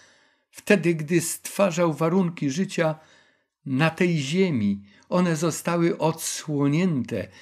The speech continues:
one zaczęły służyć naszej ziemi. Miasto nie potrzebuje ich blasku,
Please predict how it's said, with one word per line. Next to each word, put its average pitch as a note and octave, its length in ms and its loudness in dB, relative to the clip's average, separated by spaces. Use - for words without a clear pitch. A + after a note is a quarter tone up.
one D3 240 2
zaczęły C#3 460 0
służyć F3 920 0
naszej A#2+ 640 0
ziemi. D#3 540 2
Miasto C#3 600 4
nie C3 200 4
potrzebuje C3 800 0
ich G2 240 -4
blasku, A2+ 800 -6